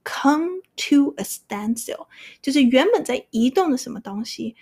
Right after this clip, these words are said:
或原本正在谈判，在谈判的过程，那后来停下来了，或者卡住了。例如，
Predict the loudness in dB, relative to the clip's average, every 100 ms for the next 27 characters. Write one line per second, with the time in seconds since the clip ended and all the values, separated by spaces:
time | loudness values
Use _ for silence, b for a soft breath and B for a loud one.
0 | b 2 4 4 2 0 0 0 0 -2
1 | -6 -6 -6 -8 -4 -2 -2 -4 _ _
2 | -4 -2 -4 b b _ -6 0 4 6
3 | 6 6 6 6 4 -6 -10 -12 B -6
4 | -6 2 6 6 4 -2 -12 -14 -10 -8
5 | -2 -2 -2 -10 -16 -8 -4 -4 -6 -10
6 | -6 -4 -4 -6 -14 _ _ _ _ _
7 | 6 6 6 0